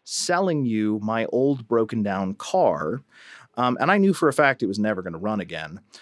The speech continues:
um, but you weren't interested in it working as a car, you just wanted to buy some scrap metal. And I sort of tell you, "Look, y-, you know, this car's never gonna run again." And you go, "Oh, that's fine, I don't care, I'm buying it as scrap metal."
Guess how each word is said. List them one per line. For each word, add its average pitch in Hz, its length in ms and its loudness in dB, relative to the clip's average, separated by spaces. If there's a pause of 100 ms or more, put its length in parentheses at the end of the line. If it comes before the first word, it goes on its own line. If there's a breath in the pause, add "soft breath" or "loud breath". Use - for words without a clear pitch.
(240 loud breath)
um, 135 360 0 (160)
but 175 120 2
you 247 140 2
weren't 226 480 2
interested 147 640 0
in 123 460 -2 (180)
it 127 200 -2 (440)
working 127 380 -2
as 107 120 -4
a 104 40 -4
car, 120 340 2
you 147 160 -4
just 156 140 -6
wanted 127 180 0
to 123 40 -2
buy 113 200 2
some - 140 -8
scrap 226 340 -2
metal. - 340 -8 (360 loud breath)
And 135 100 0
I 127 40 0
sort 135 140 0
of 135 60 0
tell 160 160 4
you, 143 80 6
"Look, 160 260 4
y-, 120 200 -2
you 156 80 2
know, 143 100 4
this 143 140 0
car's 214 240 0
never 147 120 2
gonna 135 140 0
run 175 180 0
again." 98 220 -2
And 104 100 -2
you 110 60 -2
go, 131 120 2
"Oh, 220 80 2
that's 277 180 2
fine, 196 200 4
I 175 80 4
don't 175 140 0
care, 170 180 2
I'm 151 80 2
buying 139 280 2
it 127 60 0
as 127 100 -2
scrap 180 260 0
metal." 90 340 -8